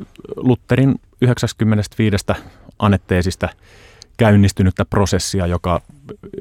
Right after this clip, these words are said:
johti sitten monenlaisiin kirkollisiin ja yhteiskunnallisiin mullistuksiin aluksi Euroopassa ja lopulta sitten globaalisti. Se olisi se semmoinen kapein määritelmä, eli tähän Lutherin työhön keskittyvä tai, tai sen mukaan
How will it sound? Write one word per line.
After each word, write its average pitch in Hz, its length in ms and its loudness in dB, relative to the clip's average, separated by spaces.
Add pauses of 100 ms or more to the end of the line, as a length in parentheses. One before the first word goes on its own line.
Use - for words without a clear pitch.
johti - 320 -2
sitten - 260 -4 (420)
monenlaisiin 92 600 0
kirkollisiin 87 480 -4
ja 87 60 0
yhteiskunnallisiin 87 720 -4
mullistuksiin 82 640 -4 (1600)
aluksi 101 300 0
Euroopassa 95 540 0
ja 90 80 0
lopulta 90 300 -4
sitten 87 280 -8
globaalisti. 85 560 -4 (1120)
Se - 120 -4
olisi 98 120 0
se 104 60 -6
semmoinen 95 460 0 (420)
kapein 85 320 -2
määritelmä, 78 540 -8
eli 82 100 -6
tähän 92 200 -2
Lutherin 87 460 -2 (720)
työhön 87 500 0 (1900)
keskittyvä 85 600 -4
tai, 80 340 -6
tai 82 180 -2
sen 90 180 -2
mukaan 82 460 -2